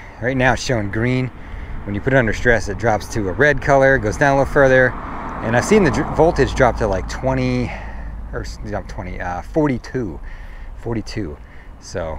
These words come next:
I think we're getting close. I'm heading towards home <laughs> because I do not want to get stranded far from home on this thing.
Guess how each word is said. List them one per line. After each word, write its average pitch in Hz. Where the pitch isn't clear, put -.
I 110
think 120
we're 117
getting 120
close. 120
I'm 151
heading 123
towards 107
home 90
<laughs> 571
because -
I 170
do -
not 139
want 127
to 139
get 123
stranded 120
far 110
from 107
home 107
on 104
this 101
thing. 82